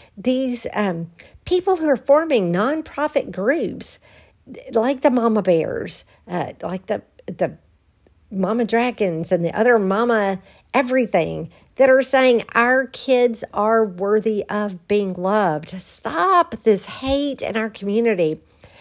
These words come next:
And I know it looks like people are winning on the other side right now.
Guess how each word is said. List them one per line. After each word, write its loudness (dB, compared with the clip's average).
And 0
I 0
know 2
it 2
looks 0
like 2
people 2
are 6
winning 2
on 2
the -2
other -2
side -4
right 0
now. -2